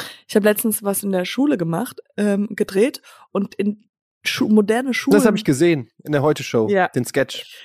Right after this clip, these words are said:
Speaker 2: I saw it.
Speaker 1: It was in English, ja? It was weird. Es war
Speaker 2: Ja,
Speaker 1: so
Speaker 2: komplett
Speaker 1: ganz,
Speaker 2: in Englisch.
Speaker 1: es war ganz komisch. Ich dachte auch, die werden dann drüber, äh, sprechen und so. Es,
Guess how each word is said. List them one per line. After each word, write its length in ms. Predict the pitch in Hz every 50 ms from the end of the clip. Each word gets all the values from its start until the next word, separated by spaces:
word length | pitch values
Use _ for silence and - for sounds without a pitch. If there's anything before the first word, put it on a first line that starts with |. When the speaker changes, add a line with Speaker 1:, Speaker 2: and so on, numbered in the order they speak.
| - - _ _ _ -
Speaker 2:
I 40 | 123
saw 300 | 117 - - 131 117 107
it. 100 | 98 -
Speaker 1:
It 180 | 208 233 233 202
was 160 | 233 214 202
in 120 | 202 196 185
English, 380 | 214 262 269 214 156 - -
ja? 100 | 185 196
It 60 | 247 226
was 180 | 180 165 - 180
weird. 380 | 175 185 220 240 202 165 151
Es 200 | 165 170 - -
war 120 | 175 170 160
Speaker 2:
Ja, 80 | 127
Speaker 1:
so 60 | 143
Speaker 2:
komplett 340 | - - 131 - - 147 156
Speaker 1:
ganz, 80 | 165 143
Speaker 2:
in 60 | 107
Englisch. 240 | 87 143 160 147 180
Speaker 1:
es 60 | 175
war 120 | 180 180
ganz 300 | 175 - 190 214 240 -
komisch. 320 | - - - 214 208 185 175
Ich 60 | -
dachte 280 | 214 196 185 - - -
auch, 100 | 185 175
die 180 | - 196 170 165
werden 280 | 185 185 202 202 180 -
dann 220 | 180 175 180 175 -
drüber, 840 | - - 226 254 254 254 220 208 208 208 - - - 202 202 208 202
äh, 40 |
sprechen 520 | 202 - _ - 196 226 - - 302 277 269
und 140 | 269 262 254
so. 280 | 269 277 302 359 349 302
Es, 360 | - - - - - -